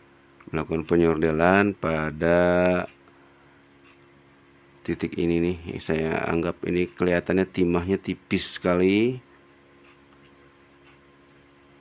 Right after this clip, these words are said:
Jadi ini adalah produk-produk yang dibuat secara massal. Ya, nampaknya secara kualitas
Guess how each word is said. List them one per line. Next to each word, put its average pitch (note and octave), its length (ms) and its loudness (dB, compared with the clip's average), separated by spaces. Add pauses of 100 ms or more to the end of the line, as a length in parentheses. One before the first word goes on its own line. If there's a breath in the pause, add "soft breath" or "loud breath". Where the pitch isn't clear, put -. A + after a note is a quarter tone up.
(1120)
Jadi F#2 320 6
ini G2 240 8
adalah F#2+ 240 4
produk-produk G2 1120 6
yang F2+ 240 6
dibuat F2+ 720 2
secara F#2 400 6
massal. G2 720 4 (880 soft breath)
Ya, F2+ 640 6
nampaknya F#2 560 0
secara F#2 320 2
kualitas F2 640 0